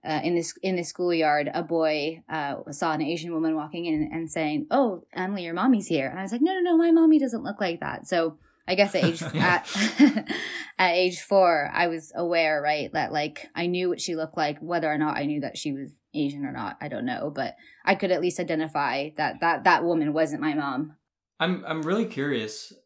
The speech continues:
Speaker 2: um, 'cause that's, I would imagine that's a lot to process, that you look so different from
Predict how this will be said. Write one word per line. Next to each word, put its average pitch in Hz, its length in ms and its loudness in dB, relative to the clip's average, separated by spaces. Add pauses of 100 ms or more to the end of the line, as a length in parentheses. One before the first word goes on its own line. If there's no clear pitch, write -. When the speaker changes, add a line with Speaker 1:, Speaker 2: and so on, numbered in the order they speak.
Speaker 2:
um, 104 560 -8 (580)
'cause 151 180 -8
that's, - 440 -4 (640)
I 143 100 4
would 196 120 6
imagine 117 340 -2
that's 110 160 -6
a 120 40 -2
lot 107 200 -4
to 104 60 -10
process, - 640 -8
that 110 300 -6
you 127 120 -4
look 117 200 -2
so 117 300 -2
different 110 480 -8
from 104 680 -8